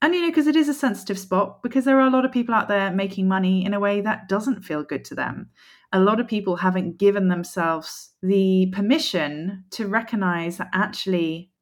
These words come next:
making money gets to be fun. Making money gets to feel good.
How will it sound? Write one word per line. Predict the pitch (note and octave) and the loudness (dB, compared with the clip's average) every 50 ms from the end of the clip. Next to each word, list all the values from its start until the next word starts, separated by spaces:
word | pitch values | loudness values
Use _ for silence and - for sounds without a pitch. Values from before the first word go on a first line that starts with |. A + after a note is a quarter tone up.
| _ _ _ _ | _ _ _ _
making | E3 F3 F#3+ F#3 F#3 F#3 D#3+ | -6 -6 -6 -4 -6 -8 -6
money | D#3+ E3+ D#3+ D3 | -6 -8 -10 -12
gets | - - - - - | -14 -18 -20 -20 -20
to | - - | -20 -20
be | - - - _ | -20 -20 -20 _
fun. | - - - - - - _ _ _ _ _ - - _ _ _ _ _ _ _ - - - - - - - - _ | -10 -10 -10 -10 -12 -18 _ _ _ _ _ -20 -20 _ _ _ _ _ _ _ -18 -18 -16 -18 -20 -20 -20 -4 _
Making | F3+ F#3+ G3+ F#3+ - F#3+ E3+ | 2 2 2 0 -2 -4 -4
money | F3 E3+ D#3 D3+ D3 | -4 -4 -6 -8 -8
gets | - - - - - | -10 -12 -12 -12 -14
to | - F3+ | -14 -8
feel | F#3 D#3+ D#3 D#3 D3+ D3+ D3 - _ _ _ _ _ | -4 -2 -2 -2 -2 -4 -8 -12 _ _ _ _ _
good. | G3+ G#3+ A#3 B3+ G#3+ D#3+ D3 D3+ - - | 6 6 8 8 8 6 4 2 -2 -6